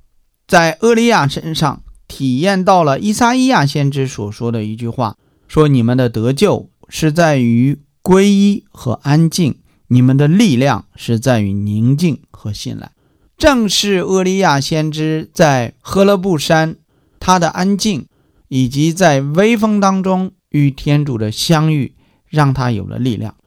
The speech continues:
从此他的生命改变了，重新开始了为天主服务的新征程。所以这就是厄利亚先知的这样的一段逃离的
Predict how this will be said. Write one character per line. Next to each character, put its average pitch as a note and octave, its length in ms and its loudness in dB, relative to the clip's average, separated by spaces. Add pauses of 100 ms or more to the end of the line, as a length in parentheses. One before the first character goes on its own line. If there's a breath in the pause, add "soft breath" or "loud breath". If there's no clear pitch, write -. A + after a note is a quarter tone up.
(300)
从 E3 240 2
此 A2 240 -6
他 B2 160 -4
的 A#2 100 -2
生 B2 160 -6
命 B2 180 -2
改 F#2+ 200 -8
变 C3 240 -2
了， G2+ 100 -12 (340 soft breath)
重 D#3 240 2
新 G3+ 240 0
开 G#3 300 0
始 - 160 -6
了 G#2+ 160 -14 (240)
为 A#2 160 0
天 A#2 240 -2
主 G2+ 180 -8
服 G2+ 400 -6
务 A2+ 80 -2
的 G2+ 200 -10
新 A#2 360 -6
征 A2+ 240 -6
程。 G#2 140 -14 (600)
所 G3+ 100 2
以 G#3 60 2
这 C#4+ 160 0
就 C4 120 2
是 A3+ 200 0
厄 G3+ 160 0
利 G3+ 140 0
亚 F3 180 2
先 E3+ 280 -4
知 D#3+ 140 -6
的 D#3 140 -2
这 D#3+ 100 -2
样 C#3+ 160 -4
的 B2 140 -4
一 A2+ 240 -8
段 C3+ 360 -4
逃 B2 360 -4
离 C#3 340 -4
的 E3+ 240 -4